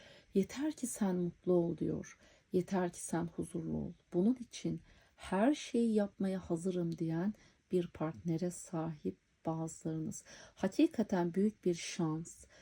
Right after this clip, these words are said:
sizlerle beraber olacak. Aşk yönünde şanslısınız. Aşk yönünde o kadar şanslısınız ki bunu anlatmak mümkünatı yok. Bakın, "Sen benim azizemsin." diyor.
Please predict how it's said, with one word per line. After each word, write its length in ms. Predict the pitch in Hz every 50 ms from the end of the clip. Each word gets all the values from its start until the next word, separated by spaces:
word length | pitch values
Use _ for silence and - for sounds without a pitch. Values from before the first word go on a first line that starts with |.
| - - - - _
sizlerle 760 | - - - - - 185 170 165 170 175 165 165 160 160 156
beraber 520 | 170 165 160 160 156 151 - 151 151 - -
olacak. 600 | - 190 185 202 185 - - 226 226 - - - - - - - - _ -
Aşk 380 | 202 226 294 - - - - -
yönünde 320 | 233 226 226 220 220 254
şanslısınız. 920 | - - - 185 170 170 165 - - - - - - - 165 - - - - - _
Aşk 300 | - 180 202 196 - - - -
yönünde 320 | 180 175 175 165 165 - - -
o 120 | 180 -
kadar 300 | - 180 175 165 170 170
şanslısınız 1000 | - - - 160 160 165 - - - - - 220 220 - - 185 185 196 - -
ki 220 | - - 240 233 - - - - - - - _ _ -
bunu 340 | 185 175 175 190 220 214 - - - - - - - - - - - - - - - -
anlatmak 1000 | 170 180 180 175 175 175 175 - - - 175 180 208 - - - - - - - - _ _ -
mümkünatı 800 | 185 180 175 - - - 175 170 170 170 165 170 - - - 185
yok. 460 | 180 175 160 - - - - - - _ _ _ -
Bakın, 320 | 202 - - - 185 170 - - _ _ - - - - - - -
"Sen 420 | - - - - 214 226 247 277
benim 200 | 294 294 269 - - 180
azizemsin." 920 | 185 180 175 190 185 175 - 196 190 190 185 175 - - - 175 175 175
diyor. 200 | - - - 180